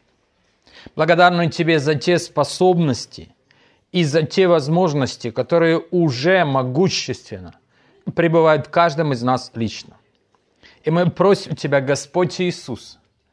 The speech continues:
Духом Твоим, помоги нам услышать Слово Твое. Помоги нам услышать то, о чем будет говориться в этой встрече. Духом Твоим помоги каждому из нас обновиться,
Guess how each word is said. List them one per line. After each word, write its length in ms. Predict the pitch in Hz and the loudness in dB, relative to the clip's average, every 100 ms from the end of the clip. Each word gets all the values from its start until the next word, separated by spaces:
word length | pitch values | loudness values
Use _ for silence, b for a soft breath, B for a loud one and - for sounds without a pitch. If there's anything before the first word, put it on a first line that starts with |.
| _ _ _ - | _ _ _ -8
Духом 640 | 127 135 226 202 170 156 | -6 -2 -2 0 -2 -4
Твоим, 480 | - 127 104 95 - _ _ _ - | -6 -6 -6 -12 -20 _ _ _ -6
помоги 360 | 151 160 151 | -2 -2 -2
нам 200 | 147 123 | -4 -4
услышать 420 | 117 120 101 110 | -6 -12 -14 -16
Слово 320 | - 131 117 - | -10 -8 -8 -10
Твое. 280 | 90 92 107 _ _ _ _ _ _ b b b | -18 -20 -20 _ _ _ _ _ _ b b b
Помоги 340 | 165 180 180 185 | -4 -2 0 0
нам 180 | 185 | 0
услышать 800 | 175 - 170 175 170 151 143 - | -2 -4 -2 -2 -2 -4 -4 -6
то, 400 | - 185 185 180 - | -2 2 2 0 -2
о 80 | 151 | -4
чем 260 | - 165 | -2 -2
будет 260 | 147 143 135 | 0 -2 0
говориться 600 | 143 143 139 143 - 131 | 0 2 0 -2 -4 -2
в 40 | |
этой 200 | 127 123 | -2 -4
встрече. 560 | 110 - 110 101 - - _ _ b b b b - | -8 -8 -6 -6 -10 -20 _ _ b b b b -6
Духом 640 | 156 123 233 220 208 185 160 | -6 -2 0 2 0 -2 -6
Твоим 640 | - 160 143 110 87 - _ b b | -4 -2 -2 -4 -8 -18 _ b b
помоги 360 | 143 151 151 165 | -4 -2 -2 -4
каждому 580 | - 190 185 190 190 185 | 2 2 2 0 0 -2
из 140 | 160 | -2
нас 320 | 165 127 - - | -2 -4 -6 0
обновиться, 1120 | 175 156 180 190 185 208 214 - - 110 95 | 0 2 0 0 2 2 2 0 -4 -8 -10